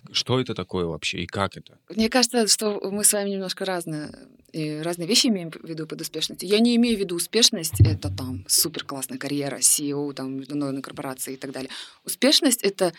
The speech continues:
Speaker 2: самореализация, чувство удовлетворённости тем, что ты делаешь. Понимание, что ты какую-то пользу приносишь. Это маленькое, может быть, дело. Ты можешь не зарабатывать миллионы долларов. Но это вот это вот именно чувство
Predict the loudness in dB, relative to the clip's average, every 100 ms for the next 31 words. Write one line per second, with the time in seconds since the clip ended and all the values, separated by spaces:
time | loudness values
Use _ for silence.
0 | -12 _ 2 4 6 4 2 0 -2 -6
1 | -12 -16 _ _ _ _ -2 2 2 2
2 | -2 -2 _ _ _ _ -8 -2 0 0
3 | 2 2 4 2 -2 -4 0 0 -2 -8
4 | -8 -8 -8 -8 -12 -10 -10 -10 _ _
5 | _ _ _ _ _ _ 2 4 2 -2
6 | -2 -4 -2 -4 -4 -6 -4 -4 -6 -6
7 | -8 -8 -6 -4 -6 -8 -8 -8 0 4
8 | 4 4 2 -2 -8 -10 -12 -14 -14 -16
9 | -20 _ -4 0 2 2 0 0 0 0
10 | -2 -6 -6 -4 -6 -6 -8 -8 -12 -16
11 | _ _ -20 -20 _ -4 2 4 6 6
12 | 4 2 -4 -4 2 4 4 4 6 4
13 | 4 4 4 4 2 -6 -6 -4 -2 -2
14 | -6 -10